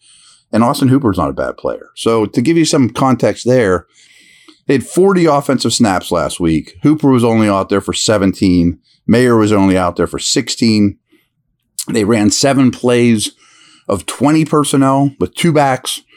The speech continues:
zero tight ends, and three receivers. I mean, zero tight ends. You don't see that very often. And only two snaps of twelve personnel, which everybody runs a ton. I mean, with one back, two tight ends.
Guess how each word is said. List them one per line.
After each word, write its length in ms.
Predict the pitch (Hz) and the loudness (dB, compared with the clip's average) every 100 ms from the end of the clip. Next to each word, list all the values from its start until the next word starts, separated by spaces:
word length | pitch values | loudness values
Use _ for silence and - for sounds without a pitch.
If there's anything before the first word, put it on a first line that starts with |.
| _ _ _ - | _ _ _ -6
zero 400 | 98 143 151 139 | 0 2 4 2
tight 240 | 143 127 | 2 2
ends, 400 | 123 123 120 - | 4 4 2 0
and 100 | - | -10
three 180 | - 127 | 0 2
receivers. 580 | 120 - 123 123 131 - _ | 2 2 2 2 0 -4 _
I 40 | |
mean, 160 | 95 87 | -2 0
zero 280 | 92 143 98 | 2 2 2
tight 200 | 101 98 | 2 0
ends. 200 | 98 87 | 0 0
You 60 | |
don't 80 | 101 | -2
see 100 | 98 | 0
that 80 | 90 | -2
very 220 | 65 67 | -4 -6
often. 240 | 64 - - _ _ _ _ _ _ - | -8 -12 -20 _ _ _ _ _ _ -2
And 500 | 123 127 120 110 - | 0 2 2 0 -2
only 360 | 131 135 135 120 | 2 4 4 2
two 440 | - - - 254 | -6 -10 0 2
snaps 520 | 240 135 113 107 104 - | 2 0 0 0 -4 -4
of 260 | 120 107 | -4 -4
twelve 480 | - - 170 190 165 | -10 -4 0 0 -2
personnel, 540 | 110 78 - 73 - - | -4 -2 -4 -6 -8 -4
which 200 | - - | -4 -2
everybody 360 | 151 147 127 117 | 0 2 2 2
runs 280 | 113 110 | 4 2
a 40 | 92 | -2
ton. 320 | - 127 - _ 92 | -2 -2 -2 _ -2
I 40 | |
mean, 180 | 90 85 | 0 0
with 220 | 87 - - | -4 -6 -8
one 240 | 87 104 | -2 0
back, 240 | 90 87 - | 0 -2 -4
two 160 | - | -4
tight 240 | - 90 82 | 0 0 -2
ends. 320 | 69 - - | -6 -14 -20